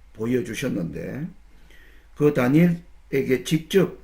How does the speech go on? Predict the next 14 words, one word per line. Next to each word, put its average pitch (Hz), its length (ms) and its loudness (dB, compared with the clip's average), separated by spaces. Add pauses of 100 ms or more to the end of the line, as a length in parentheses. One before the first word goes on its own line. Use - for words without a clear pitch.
(100)
하나님이 120 560 -2
이상을 120 480 -4
보여주시는, 113 960 -4 (640)
어, 95 400 -10 (240)
다니엘 123 440 -2
칠 175 260 -4
장의 170 400 4
내용을 113 380 -2
보면 101 420 -6
이 131 300 -4
절에 113 500 -4
이런 131 320 -4
말이 110 260 -6
나옵니다. - 480 -10